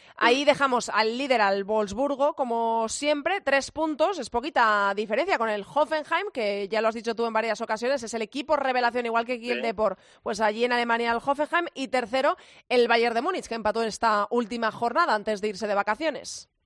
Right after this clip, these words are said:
Speaker 2: Sí, bueno, yo creo que en la Bundesliga sí que más allá de lo que, de que el Hoffenheim sea la gran revelación, yo cuando hacía la previa de la temporada pensaba que iba a ser la revelación, pero jamás, ¿no? Pensé que estaría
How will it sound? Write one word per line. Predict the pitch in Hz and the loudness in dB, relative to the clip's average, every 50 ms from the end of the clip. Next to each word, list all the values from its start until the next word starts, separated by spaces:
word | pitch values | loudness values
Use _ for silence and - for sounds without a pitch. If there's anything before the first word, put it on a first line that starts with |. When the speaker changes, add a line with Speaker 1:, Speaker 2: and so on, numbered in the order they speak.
| _ _ _ | _ _ _
Speaker 2:
Sí, | - 165 160 165 | 4 4 4 4
bueno, | 156 160 160 160 160 | 4 2 2 0 0
yo | 165 156 147 | -2 -2 -2
creo | 156 156 160 | -2 -4 -4
que | 170 | -4
en | 170 | -4
la | 165 | -4
Bundesliga | 165 165 156 156 151 151 151 160 165 170 - | -4 -6 -8 -8 -6 -4 -2 -2 -2 -2 -2
sí | - 160 | -4 -4
que | 147 160 156 151 147 | -2 -2 -2 0 -2
más | 143 139 - | -2 -4 -4
allá | - 151 151 147 | -4 -4 -2 -2
de | 147 | -2
lo | 139 135 123 | -4 -4 -4
que, | 131 127 123 123 120 120 - _ _ _ _ _ _ | -4 -4 -4 -4 -4 -6 -8 _ _ _ _ _ _
de | - 123 131 127 - | -2 0 0 0 0
que | 127 | -2
el | 123 - - | -4 -4 -4
Hoffenheim | 143 - 160 143 - 139 135 | -6 -6 -4 -4 -4 -4 -2
sea | - - 135 127 127 123 | -2 -2 -2 -2 -2 -2
la | - 104 110 | -4 -4 -4
gran | 117 123 135 135 | -4 -4 -4 -6
revelación, | 131 131 123 123 - 147 165 165 160 | -6 -6 -6 -4 -4 -2 -2 -2 -2
yo | 147 147 151 156 156 | -2 -2 -2 -2 -2
cuando | 151 147 147 147 | -4 -6 -6 -6
hacía | 143 143 143 | -6 -4 -4
la | 143 139 | -2 -4
previa | 151 147 143 143 | -4 -4 -4 -4
de | 139 | -4
la | 135 | -6
temporada | 131 131 - 135 143 156 147 | -8 -6 -4 -2 -2 -2 -2
pensaba | - 113 107 _ 131 127 127 | -4 -8 -10 _ -4 -4 -4
que | 127 | -4
iba | 131 135 | -6 -8
a | 131 | -6
ser | - 143 | -4 -4
la | 135 139 | -2 -2
revelación, | 139 135 131 139 143 - 151 156 175 185 _ _ _ _ _ _ - | -2 -2 -4 -4 -6 -4 -6 -6 -6 -8 _ _ _ _ _ _ 0
pero | 135 127 | 0 0
jamás, | - - 117 113 117 131 143 151 143 - | 0 -4 -6 -4 -2 -2 -2 -4 -4 -6
¿no? | 139 135 143 151 151 143 131 123 120 120 120 120 120 120 123 120 120 117 | -4 -2 -2 0 0 0 -2 -2 -2 -2 0 -2 -2 -2 -2 -2 -4 -4
Pensé | 127 131 131 - 127 | -6 -6 -6 -4 -4
que | 135 | -4
estaría | 131 - 131 127 131 127 127 127 | -4 -4 -4 -4 -2 -4 -4 -4